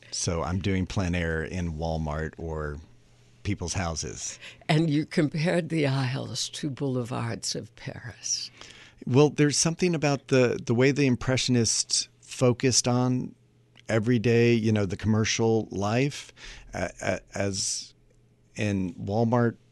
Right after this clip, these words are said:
Speaker 1: kind of put boulevards underneath a roof. You know, they're <laughs> very wide aisles, and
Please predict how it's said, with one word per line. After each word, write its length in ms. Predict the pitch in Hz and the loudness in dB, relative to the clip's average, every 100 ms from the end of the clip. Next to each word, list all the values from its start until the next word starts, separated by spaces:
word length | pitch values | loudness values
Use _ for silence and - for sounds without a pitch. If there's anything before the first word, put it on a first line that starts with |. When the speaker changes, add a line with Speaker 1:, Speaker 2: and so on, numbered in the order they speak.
| _ | _
Speaker 1:
kind 240 | - 113 123 | -4 0 0
of 140 | 92 | 0
put 300 | - 120 87 | 0 0 0
boulevards 580 | 98 113 104 101 90 87 | 0 0 0 -2 -2 -4
underneath 460 | 92 87 85 92 - | -4 -2 -2 -4 -4
a 80 | |
roof. 580 | 78 92 92 - - - | -4 -4 -4 -6 -14 -10
You 60 | 87 | -6
know, 140 | 87 | -4
they're 140 | 82 82 | -4 -6
<laughs> 20 | |
very 400 | - 139 120 110 | 4 6 6 4
wide 400 | 90 95 92 90 | 0 0 0 -2
aisles, 640 | 85 90 92 90 87 - - - - - _ _ | -2 -2 -2 -4 -6 -10 -14 -18 -20 -20 _ _
and 500 | - 95 87 82 82 | -6 -4 -4 -4 -6